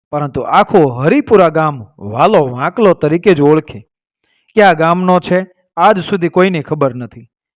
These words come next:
એક દશકો વીતી ગયો આ ગામમાં. આજથી દસ વર્ષ પહેલા ગામના મુખી રામજી ભગત પોતાની વાડીએ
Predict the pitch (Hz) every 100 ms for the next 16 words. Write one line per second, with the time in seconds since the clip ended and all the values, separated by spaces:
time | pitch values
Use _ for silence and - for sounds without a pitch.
0 | _ - 226 240 180 175 - - 147 135
1 | 143 220 202 180 151 131 120 107 101 -
2 | _ _ _ _ _ _ 175 180 175 170
3 | 156 165 170 156 151 143 - 143 147 185
4 | 285 _ _ _ _ _ 156 170 214 220
5 | 180 170 175 175 156 160 160 165 156 156
6 | - 151 156 151 135 127 147 220 156 104